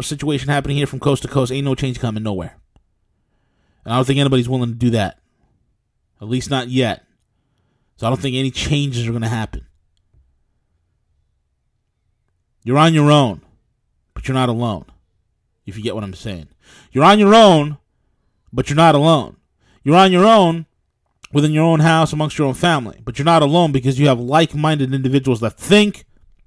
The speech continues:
and feel and see the world the same way as you do. And you're listening to one of them right now. So be bold,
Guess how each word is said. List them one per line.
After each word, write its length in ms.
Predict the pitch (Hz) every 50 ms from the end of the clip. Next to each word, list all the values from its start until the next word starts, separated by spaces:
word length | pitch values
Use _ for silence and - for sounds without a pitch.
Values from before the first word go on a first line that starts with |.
| _ _ _ _ _ _ -
and 120 | 135 131 113
feel 640 | - - - 190 190 180 175 165 165 170 - - - - - - - - - - - - - - -
and 120 | 127 -
see 200 | - - 185 180
the 100 | 156 147
world 480 | 135 135 139 151 156 151 143 139 139 123
the 80 | 123
same 320 | - - - 151 143 135 135
way 160 | 135 131 120
as 160 | 113 98 107
you 100 | 110 101
do. 200 | 87 82 73 71 - - - - - - - - - - _ _ _ _ _ _ _ _ _ _ _ _ _ _ _ -
And 80 | 113 113
you're 140 | 135 143
listening 400 | 139 147 143 - 147 147 135 135
to 100 | - 131
one 220 | 120 120 123 131 127
of 100 | 120 117
them 240 | 127 120 113 107 101
right 300 | 98 107 117 127 - 123
now. 300 | 117 101 90 - - - - - - - - - - _ _ _ - - - _ _ _ _ _ _ _ _ _ _ _ _ _ _ _ _ _
So 120 | - - 117
be 240 | 98 113 160 196 190
bold, 560 | 165 180 185 180 170 165 170 180 175 -